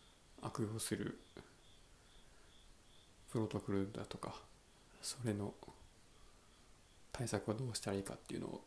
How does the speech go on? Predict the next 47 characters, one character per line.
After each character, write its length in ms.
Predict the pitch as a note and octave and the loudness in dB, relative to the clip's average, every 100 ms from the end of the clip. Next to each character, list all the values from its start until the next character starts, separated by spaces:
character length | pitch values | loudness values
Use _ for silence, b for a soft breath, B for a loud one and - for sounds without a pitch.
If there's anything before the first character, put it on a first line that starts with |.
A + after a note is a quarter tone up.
| - | -4
ち 60 | |
ょ 40 | C#3+ | -2
っ 20 | |
と 80 | - | 0
ま 120 | G#2+ | 0
と 100 | - | 4
め 100 | A2 | 4
て 100 | A2 | 4
い 40 | |
っ 40 | G#2+ - | 2 0
た 80 | - | -6
ら 60 | - | -4
結 220 | A2 - | -4 -2
構 100 | - | -2
面 160 | G#2 | 0
白 180 | G#2+ - | -2 -4
そ 160 | A#2 - | 0 0
う 20 | |
だ 100 | - | 0
な 100 | - | -2
っ 80 | - - | -8 -8
て 80 | |
い 20 | - | -6
う 40 | |
ふ 40 | |
う 40 | - | -6
に 180 | - - - B B B B B B B - - - - | -6 -10 -16 B B B B B B B -20 -20 -14 -6
思 220 | - - | -4 -4
っ 40 | |
て 140 | - - | -6 -10
ま 120 | - | -8
す。 140 | - - - - - - - - - - - - - - - - - - - - - - F3+ | -12 -16 -20 -20 -20 -20 -20 -20 -20 -20 -20 -20 -20 -20 -20 -20 -20 -20 -20 -20 -18 0 2
ん 80 | |
で、 80 | D#3+ | 4
こ 120 | - | 4
の 60 | E3+ | 4
辺 220 | D#3+ E3 | 6 6
を、 240 | D#3+ D3+ - - B B B B B B B B - - - - - - - - - - - - - - - - - - | 6 4 0 -14 B B B B B B B B -18 -18 -18 -20 -20 -20 -18 -18 -18 -18 -18 -18 -18 -18 -18 -18 -12 -4
ま 60 | |
あ、 40 | A#2+ | 0
ス 140 | - | 2
キ 120 | - | 4
ル 160 | - - | 4 2
を 80 | - - - - - - - | -2 -6 -14 -14 -14 -14 -2
上 60 | G#2+ | 2
げ 120 | F#2+ | 2
て 280 | - A2 | 2 -2